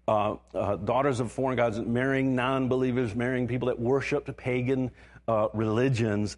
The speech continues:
<clears throat> And the second way was, was divorce, divorcing their,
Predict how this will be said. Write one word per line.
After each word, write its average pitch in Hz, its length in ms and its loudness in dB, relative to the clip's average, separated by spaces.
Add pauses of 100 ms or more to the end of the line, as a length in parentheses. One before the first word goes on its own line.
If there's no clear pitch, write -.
<clears throat> - 220 -2
And 165 120 2
the 151 60 0
second 202 480 -4
way 135 220 4
was, 131 280 0 (360)
was 135 160 0
divorce, 117 640 -2
divorcing 131 720 0
their, 123 240 0